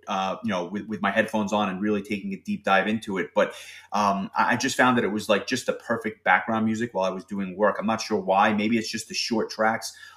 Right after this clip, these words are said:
or maybe it's just the fact that it's so catchy. But I, I, I, I, I did. I enjoyed it, and, and, and it's a solid seven point five, and, uh, it'll, it'll i-, if it's not in my top fifty, it'll definitely be, uh, on just, just outside looking in because it's,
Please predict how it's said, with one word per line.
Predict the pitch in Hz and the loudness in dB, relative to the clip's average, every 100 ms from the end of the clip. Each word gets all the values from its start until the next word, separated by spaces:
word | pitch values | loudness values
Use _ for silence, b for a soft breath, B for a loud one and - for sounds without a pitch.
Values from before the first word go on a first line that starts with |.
| B | B
or | 107 | 0
maybe | 113 113 | 2 4
it's | 107 | 2
just | 110 110 | -2 -6
the | 101 | 0
fact | 107 98 | 0 2
that | 101 | 2
it's | 98 - | 0 -2
so | 107 | -4
catchy. | - 104 - 127 | 0 0 2 0
But | 107 95 | 2 2
I, | 92 | 2
I, | - 98 - | 2 0 -2
I, | 101 101 - _ - | -2 -4 -6 _ -4
I, | - 110 - | 0 2 4
I | 113 | 4
did. | 226 - | 4 4
I | 101 | 2
enjoyed | 104 127 113 | 2 4 2
it, | 87 | 0
and, | 104 95 | -6 -6
and, | - 101 | -4 -4
and | 85 101 | -4 -4
it's | 101 | -6
a | 101 | -6
solid | - 107 110 107 | 0 4 4 4
seven | 110 104 | 2 0
point | 101 107 | -2 -4
five, | - 104 110 107 | -2 0 0 0
and, | 98 98 | -4 -2
uh, | 95 92 B B B B | -2 -2 B B B B
it'll, | 107 117 - - | 0 0 0 -2
it'll | 110 - - _ | -2 -4 -8 _
i-, | 123 | 0
if | 113 120 | 0 0
it's | 110 - | -2 0
not | 117 120 | 4 6
in | 120 | 6
my | 110 | 4
top | 110 110 110 | 2 2 2
fifty, | - 120 - | 4 2 2
it'll | 95 98 | -2 0
definitely | 98 - 104 | 0 -2 -4
be, | 95 98 95 92 | -6 -4 0 2
uh, | 90 82 | 2 2
on | 95 87 - | -4 -10 -6
just, | 110 - - | -6 -4 0
just | 135 127 - | 4 4 4
outside | 101 - 101 98 | 2 2 0 0
looking | 107 101 | -4 -2
in | 107 92 | -2 -4
because | 82 85 | -8 -14
it's, | 85 | -16